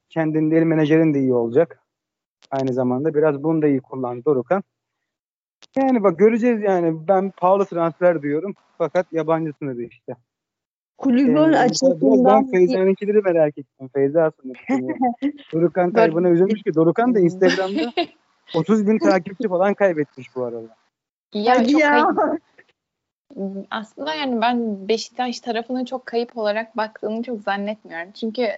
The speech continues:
Speaker 3: e, yani dediğin gibi eğer Beşiktaş isteseydi zaten Dorukhan kalırdı Beşiktaş'ta ama o paraları Dorukhan'a verecek bir lüksümüz yok şu anda. Ya on beş milyon, on altı milyon T L, e, ciddi yüksek paralar ve,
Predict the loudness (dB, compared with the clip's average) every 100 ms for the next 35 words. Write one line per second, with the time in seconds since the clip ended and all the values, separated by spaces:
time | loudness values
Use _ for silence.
0 | -10 -12 -6 -4 -4 -4 -6 -4 -4 -2
1 | -2 -2 -4 -4 -8 _ _ _ -2 -2
2 | -4 -8 -14 -12 -14 -12 -10 -10 -8 -6
3 | -6 -6 -6 -6 -8 -10 -10 -8 -6 -6
4 | -10 -12 -12 -8 -8 -8 -12 -6 -6 -6
5 | -6 -4 -4 -2 -4 -4 _ _ _ _
6 | -4 -2 -2 -2 -2 -2 -4 -4 -8 -8
7 | -8 -8 -6 -4 -6 -8 -14 -12 -12 -6
8 | -6 -6 -10 -4 -4 -2 -6 -8 -12 -12
9 | -12 -12 -12 -10 -10 -10 -12 -12 -8 -6
10 | -6 _ _ _ -12 -6 -6 _ -2 -2
11 | -6 -10 -12 _ _ _ -10 -8 -8 -6
12 | -4 -4 -2